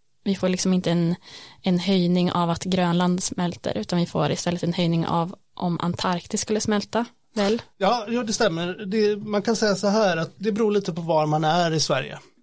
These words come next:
Speaker 2: Eh, är man i norra Sverige så är man så pass nära Grönland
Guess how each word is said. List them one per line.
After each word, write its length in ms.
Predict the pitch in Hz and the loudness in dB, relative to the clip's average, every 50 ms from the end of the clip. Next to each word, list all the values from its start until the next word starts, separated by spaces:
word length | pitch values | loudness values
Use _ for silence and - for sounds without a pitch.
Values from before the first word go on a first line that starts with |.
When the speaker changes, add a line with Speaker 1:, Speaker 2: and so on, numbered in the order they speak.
| _ _ _ _ _ - | _ _ _ _ _ -4
Speaker 2:
Eh, 260 | 170 170 170 175 180 | 0 0 2 2 2
är 40 | 180 | 2
man 160 | 175 175 180 | 2 2 4
i 40 | 185 | 4
norra 380 | 190 214 196 180 170 170 196 196 | 4 4 4 2 2 0 0 0
Sverige 560 | - - 202 156 135 135 135 135 139 143 139 - - - | 0 0 0 0 0 0 0 0 0 0 0 -4 -8 -8
så 180 | 196 185 - 165 | -6 -2 0 2
är 40 | 165 | 2
man 180 | 165 156 160 | 4 2 2
så 160 | 139 - 156 143 | 2 0 0 -2
pass 240 | - 143 139 - | 0 -2 -2 0
nära 520 | 170 156 156 165 160 143 135 131 139 156 165 | 0 2 2 2 2 2 2 2 2 0 0
Grönland 720 | 175 160 147 131 127 127 131 131 127 127 139 156 - - | 0 0 0 0 -2 -4 -4 -2 -2 -4 -4 -6 -10 -14